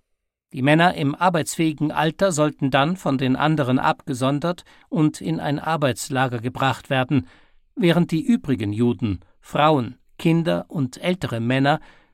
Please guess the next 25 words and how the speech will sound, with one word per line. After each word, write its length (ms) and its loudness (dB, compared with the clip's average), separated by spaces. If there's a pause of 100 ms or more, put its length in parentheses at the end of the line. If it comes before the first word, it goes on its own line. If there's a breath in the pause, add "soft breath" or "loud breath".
(300 soft breath)
vom 220 2
Polizeibataillon 1120 2
auf 180 0
der 140 -4
Stelle 480 -2
zu 200 -8
erschießen 560 -6
seien. 380 -4 (1120)
Nachdem 420 -2
Trapp 380 -2 (280 loud breath)
seinen 340 0
Männern 280 4
auf 120 -2
diese 300 0
Weise 320 2
erklärt 480 -2
hatte, 360 -2
was 320 -6
ihnen 400 -4
bevorstand, 720 -2 (540 soft breath)
machte 320 2
er 240 0
ein 200 0
außergewöhnliches 1160 -2
Angebot. 720 0